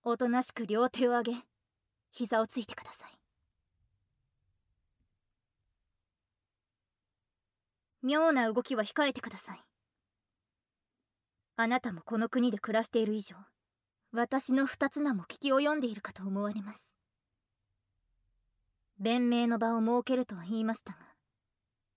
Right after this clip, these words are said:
五体満足かどうかは問わない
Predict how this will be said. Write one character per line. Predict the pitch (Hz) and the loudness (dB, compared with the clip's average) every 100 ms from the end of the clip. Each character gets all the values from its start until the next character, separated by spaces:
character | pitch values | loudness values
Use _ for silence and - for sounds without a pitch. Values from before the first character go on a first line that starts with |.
| _ _ _ _ | _ _ _ _
五 | 262 359 | 0 2
体 | - 302 262 | 2 0 0
満 | 233 254 302 294 | 0 0 0 0
足 | 262 - | -2 -2
か | - 220 | -4 -2
ど | 220 247 | 0 0
う | |
か | - 196 | -2 -8
は | 175 | -10
問 | - 220 | -4 0
わ | 233 | 0
な | 269 190 | 0 -4
い | 156 | -12